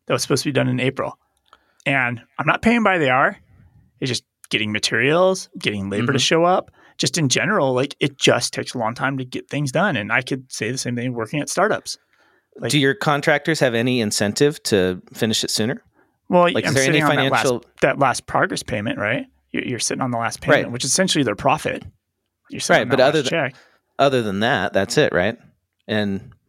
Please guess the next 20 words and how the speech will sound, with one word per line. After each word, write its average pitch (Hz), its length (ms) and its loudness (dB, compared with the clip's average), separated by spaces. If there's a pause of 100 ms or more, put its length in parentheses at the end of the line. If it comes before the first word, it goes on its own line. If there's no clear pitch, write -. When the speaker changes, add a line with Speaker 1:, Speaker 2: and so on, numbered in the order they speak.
(280)
Speaker 2:
if 143 140 2
they 120 160 4
know 113 340 4
that 104 240 0
you're 104 120 2
gonna 98 200 0
pay 117 200 0
them 92 160 -2
that, 85 120 0
if 95 80 -4
they're 95 120 -2
confident 110 560 -2
that 90 160 0
they're 98 120 0
gonna 90 180 -6
get 113 200 -4
that 92 220 0
payment, 120 400 -2
they, 139 180 0
they 254 60 -6